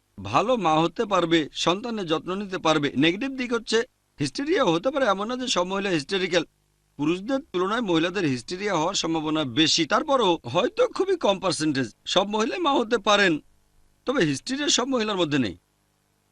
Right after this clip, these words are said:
এখানেও একই ব্যাপার, যেহেতু আমাদের পাঁজরের হাড় বাঁকানো, তাই উপকারিতা বেশি। নেগেটিভ দিক হলো হাড়টাকে সোজা করতে গেলেই ভেঙে যাবে।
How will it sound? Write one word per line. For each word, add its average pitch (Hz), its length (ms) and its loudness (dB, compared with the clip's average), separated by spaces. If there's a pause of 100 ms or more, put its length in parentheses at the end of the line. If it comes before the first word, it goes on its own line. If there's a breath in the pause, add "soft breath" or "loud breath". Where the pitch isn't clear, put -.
(160)
এখানেও 175 340 -2
একই 330 260 -4
ব্যাপার, 185 340 2 (180)
যেহেতু 180 340 0
আমাদের 277 300 -2
পাঁজরের 185 400 0
হাড় 160 180 4
বাঁকানো, 147 540 -2 (300)
তাই 269 160 2
উপকারিতা 214 460 -2
বেশি। 170 420 2 (720)
নেগেটিভ 185 440 2
দিক 269 280 -4
হলো 226 140 2
হাড়টাকে 196 460 0
সোজা 151 320 0
করতে 196 340 -6
গেলেই 233 240 -2
ভেঙে 175 260 4
যাবে। 107 240 -4